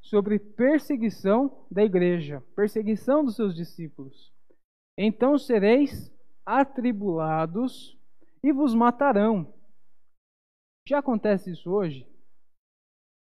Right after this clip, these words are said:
Não é numa escala mundial, mas já acontece.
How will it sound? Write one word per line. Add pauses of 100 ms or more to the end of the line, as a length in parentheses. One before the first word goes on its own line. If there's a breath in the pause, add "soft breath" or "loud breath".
(160)
Não
é
numa
escala
mundial,
mas
já
acontece.